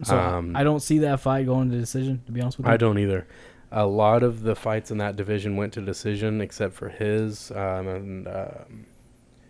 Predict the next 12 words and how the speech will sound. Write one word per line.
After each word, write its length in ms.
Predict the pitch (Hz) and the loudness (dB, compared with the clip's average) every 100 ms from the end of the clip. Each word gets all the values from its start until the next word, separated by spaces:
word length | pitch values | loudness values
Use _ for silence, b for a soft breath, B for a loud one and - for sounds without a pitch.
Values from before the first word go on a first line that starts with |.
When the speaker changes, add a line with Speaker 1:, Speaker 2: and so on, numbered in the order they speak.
| b b b b _ - | b b b b _ -20
Speaker 2:
someone 340 | - 110 98 | -8 -4 -4
else's. 520 | 95 87 - 92 92 - | -4 -6 -8 -14 -14 -12
I'm 140 | 104 98 | -10 -6
blanking 320 | 98 90 95 | -6 -6 -8
on 100 | 90 | -6
whose 240 | 98 92 | -6 -8
it 80 | 92 | -8
was, 300 | 98 95 90 | -4 -4 -4
but, 240 | - 104 101 | -6 -2 0
um, 420 | 98 95 92 90 - b b b b b b b b b b b b b | 0 -2 -4 -8 -12 b b b b b b b b b b b b b
I 100 | 107 | -4
think 600 | - 120 117 113 - B | 0 2 2 0 -8 B